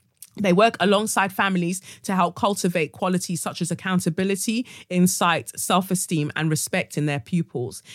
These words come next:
They care so deeply about their pupils that they have created a supportive family network within their company that encourages not only the children in their own pa-, um, in their own passions,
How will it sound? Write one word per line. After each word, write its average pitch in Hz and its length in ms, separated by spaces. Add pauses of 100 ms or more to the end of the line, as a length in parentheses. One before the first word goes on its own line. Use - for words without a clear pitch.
(120)
They 170 120
care 175 220
so 233 280
deeply 196 420
about 156 260
their 151 120
pupils 147 500 (220)
that 135 140
they 156 120
have 151 140
created 170 420
a 156 40
supportive 196 560
family 196 420
network 147 440
within 165 260
their 175 140
company 151 580 (220)
that 147 140
encourages 170 640 (200)
not 196 260
only 220 240
the 175 100
children 190 420
in 156 80
their 151 200
own 202 220
pa-, 175 320
um, 147 300 (180)
in 180 120
their 165 180
own 220 140
passions, 143 520